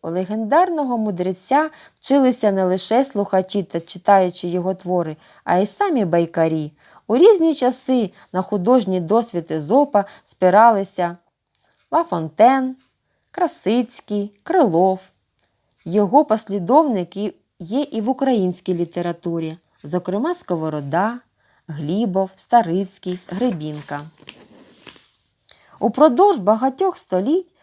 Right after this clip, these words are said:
існування байки склалася традиція наділяти образи деяких тварин сталим алегоричним змістом. Так лисиця в байках постає алегорією хитрості, осел глупства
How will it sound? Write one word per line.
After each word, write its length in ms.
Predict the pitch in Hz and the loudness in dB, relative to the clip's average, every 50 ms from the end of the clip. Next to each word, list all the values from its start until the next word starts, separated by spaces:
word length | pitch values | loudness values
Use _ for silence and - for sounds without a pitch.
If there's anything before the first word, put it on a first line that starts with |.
| _ _ | _ _
існування 680 | 170 175 - - 185 190 185 233 269 269 226 185 170 | -10 -10 -6 -4 -4 0 4 4 4 4 2 -2 -4
байки 560 | 160 147 180 226 277 311 294 294 - 285 226 226 _ _ _ _ _ _ | -2 0 2 2 2 2 0 -2 -8 -12 -12 -12 _ _ _ _ _ _
склалася 640 | _ - - _ - 262 349 381 370 339 330 311 269 | _ -20 -12 _ -2 0 2 4 4 4 2 0 0
традиція 760 | 294 240 226 226 185 175 220 226 185 - - - 180 175 175 - | 0 0 -2 -2 -2 -2 -2 -2 -2 -4 -4 -4 -4 -4 -4 -6
наділяти 640 | - 170 165 156 156 175 185 233 294 320 - 302 | -8 -8 -6 -4 -4 -2 0 0 0 0 0 -4
образи 540 | 262 - - 233 240 208 202 208 196 185 208 | -2 0 2 2 2 2 0 -2 0 0 -4
деяких 520 | 185 165 185 208 208 202 196 - 185 185 - | -2 0 0 0 0 0 -2 -4 -10 -12 -12
тварин 500 | - 175 180 180 180 180 185 180 175 180 _ _ _ _ _ _ | -6 -2 -2 -2 0 0 -2 -2 -4 -6 _ _ _ _ _ _
сталим 600 | - - - _ - 202 247 285 294 277 269 262 _ _ _ _ _ _ _ | -20 -20 -6 _ 4 6 6 6 4 2 -2 -4 _ _ _ _ _ _ _
алегоричним 840 | - - 165 165 165 156 156 160 156 175 214 226 220 - 202 196 190 | -6 -6 -4 -4 -4 -6 -6 -8 -6 -6 -6 -6 -6 -6 -6 -6 -6
змістом. 720 | 165 151 160 170 170 160 156 - _ _ 139 135 139 147 _ _ _ _ _ _ _ _ | -6 -4 -4 -4 -4 -4 -6 -10 _ _ -10 -10 -10 -14 _ _ _ _ _ _ _ _
Так 220 | 415 466 466 - | -2 -2 0 0
лисиця 580 | 196 175 175 - - 262 330 349 - - 226 208 | -2 -2 -2 -2 0 0 0 0 2 0 0 0
в 60 | 165 | 2
байках 600 | 147 160 156 156 - _ - 233 294 339 339 - | 0 -2 -2 -4 -6 _ 0 0 0 0 -2 -6
постає 640 | _ - 175 - - - 165 160 170 196 262 320 339 330 _ _ _ _ | _ -6 -6 -6 -6 -6 -6 -6 -4 -2 -2 -2 -2 -6 _ _ _ _
алегорією 840 | - 214 254 262 269 190 151 196 233 240 214 208 208 202 196 196 190 _ _ _ | 0 2 4 4 2 2 2 0 2 2 2 0 0 0 -2 -4 -6 _ _ _
хитрості, 840 | _ _ 202 233 240 - 196 180 185 185 - _ - 170 170 175 _ _ _ _ _ | _ _ -4 -4 -4 -2 -4 -4 -4 -6 -10 _ -8 -8 -8 -8 _ _ _ _ _
осел 400 | - 269 262 - 440 453 415 320 | -2 -2 -2 0 0 2 2 2
глупства 760 | 220 165 160 214 277 302 294 - - - - 208 214 214 214 | 0 0 0 2 2 2 0 -4 -10 -8 0 2 2 2 2